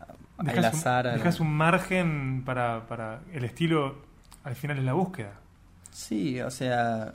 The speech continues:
Speaker 2: me, me interesa reencontrarme con algunas canciones, eh, por primera vez, eh, ya en, en, en así como en el escenario. Después hay otras que las toco tan seguido que ta, que son
Speaker 1: Salen iguales, pero hay otras que las actualizás,
Speaker 2: Sí.
Speaker 1: necesariamente, desde, desde ahí, desde la distancia.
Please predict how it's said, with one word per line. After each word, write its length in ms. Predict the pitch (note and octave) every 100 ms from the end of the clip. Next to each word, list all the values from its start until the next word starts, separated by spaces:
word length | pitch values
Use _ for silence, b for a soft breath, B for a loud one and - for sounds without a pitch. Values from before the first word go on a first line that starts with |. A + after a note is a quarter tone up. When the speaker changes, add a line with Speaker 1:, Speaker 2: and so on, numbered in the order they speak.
| -
Speaker 2:
me, 200 | C3 C3+
me 140 | C3+
interesa 680 | C#3 C3 D3 E3+ E3+ G3 D#3 - - - -
reencontrarme 680 | - B2+ C3 C3 A#2+ C#3+ D3
con 100 | C#3
algunas 220 | C3+ C3+
canciones, 560 | C3+ B2+ D3 D#3 E3 - -
eh, 240 | - A#2+ A#2
por 220 | A#2 A2+
primera 360 | A#2+ A#2+ B2+ A#2+
vez, 320 | B2+ C3+ C3
eh, 480 | A2+ G#2+ G#2 G#2+ G#2+
ya 300 | B2+ B2 A#2
en, 100 | A2+
en, 680 | G#2+ A2 A2 A2 A2 G#2 -
en 100 | A2
así 180 | G#2 -
como 120 | A#2 A2
en 60 |
el 80 | G#2
escenario. 360 | G#2+ A#2 A#2+ A2
Después 200 | A2+ D3+
hay 120 | C#3+
otras 200 | D3 E3+
que 60 | B2
las 120 | G2+
toco 220 | B2+ A#2+
tan 160 | A#2 A2+
seguido 400 | A#2 A#2 B2 B2
que 80 |
ta, 180 | G#2 G2+
que 100 | G2
son 320 | G#2 A2 G#2 G2
Speaker 1:
Salen 220 | - D3
iguales, 260 | C#3 C#3+ B2
pero 140 | C3+ C#3
hay 60 |
otras 200 | D3 F3+
que 60 | D3+
las 100 | C3
actualizás, 640 | A2+ A#2+ A#2 G3 C3 - -
Speaker 2:
Sí. 40 | -
Speaker 1:
necesariamente, 680 | A#2 A2 C#3 D#3+ D#3 A#2 G#2 G#2+ A2+
desde, 380 | A#2+ A2 A2 G#2+
desde 260 | A#2 A2
ahí, 140 | A#2 A#2
desde 200 | A2 A2
la 80 | A2+
distancia. 920 | G#2 C3+ C3 C3 B2+ A#2+ A#2 A2+